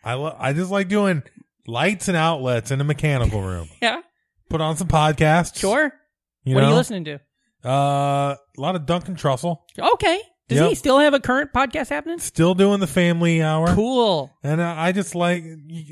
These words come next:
Speaker 1: he's more into, uh, mindfulness and,
Speaker 2: Yeah.
Speaker 1: uh, y-, you know, I like, uh, li-, he gets a lot of good Eastern.
Speaker 2: <laughs>
Speaker 1: Yeah.
Speaker 2: That's him.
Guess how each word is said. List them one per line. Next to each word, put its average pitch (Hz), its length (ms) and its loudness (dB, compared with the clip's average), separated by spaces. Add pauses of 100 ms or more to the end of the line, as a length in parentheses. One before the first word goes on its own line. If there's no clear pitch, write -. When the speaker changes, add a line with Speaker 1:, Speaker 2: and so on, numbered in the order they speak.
(120)
Speaker 1:
he's 170 300 -4
more 160 380 -2
into, 147 340 -4 (340)
uh, 135 540 -4
mindfulness 143 880 0
and, 117 160 -2
Speaker 2:
Yeah. 147 340 2
Speaker 1:
uh, 107 260 -2 (200)
y-, 135 160 -14
you 127 160 -8
know, 117 160 -4
I 117 80 -4
like, 113 320 -6
uh, 107 320 -4 (380)
li-, 123 200 -6
he 123 140 -10
gets 131 200 -4
a 127 40 -10
lot 120 160 -4
of 104 120 -6
good 117 280 -2
Eastern. 120 640 -4
Speaker 2:
<laughs> 117 100 -8 (960)
Speaker 1:
Yeah. 214 340 0
Speaker 2:
That's 151 180 -10
him. 143 240 -10